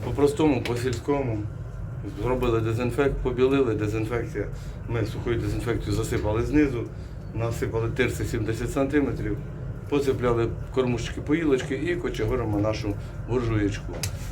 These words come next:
Якось так. Так що такі будні шелудька. Е, дякую всім. Працюємо. Так, це все те, що в нас залишилося від Глорії. Ну, такі, більш-менш, навіть той дрищ вже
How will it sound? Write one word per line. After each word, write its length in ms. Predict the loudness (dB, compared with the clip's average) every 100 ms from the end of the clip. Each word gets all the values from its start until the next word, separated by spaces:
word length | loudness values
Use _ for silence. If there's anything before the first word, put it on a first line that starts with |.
| 2
Якось 280 | 2 4 2
так. 200 | 0 -2
Так 140 | 0 2
що 160 | 2
такі 240 | 2 0 0
будні 340 | 2 2 2
шелудька. 600 | 2 4 4 4 4 4 -2 -10 -10 -10 -10 -10 -10 -10 -10 -6
Е, 340 | 0 2 2 0 -2 -4 -8 -10 -10 -8 -2
дякую 280 | 0 0 -4
всім. 260 | -4 -4 -4 -6 -8 -10 -10 -4
Працюємо. 560 | -2 0 2 4 2 -2 -8 -10 -8 -4 4
Так, 260 | 4 4
це 120 | 0 0
все 200 | 2 2
те, 160 | 2
що 140 | 2 2
в 60 |
нас 220 | 4 4
залишилося 720 | 4 4 4 2 2 0 2 2
від 160 | 2 2
Глорії. 520 | 0 2 2 2 0 -2 -10 -12 -12 -12 -12 -10 -4
Ну, 80 | -2
такі, 420 | 0 -2 0 -2 0
більш-менш, 420 | 2 2 4 2 2
навіть 300 | 0 0 0
той 180 | 0 0
дрищ 240 | 2 2 0
вже 280 | -4 -2 -2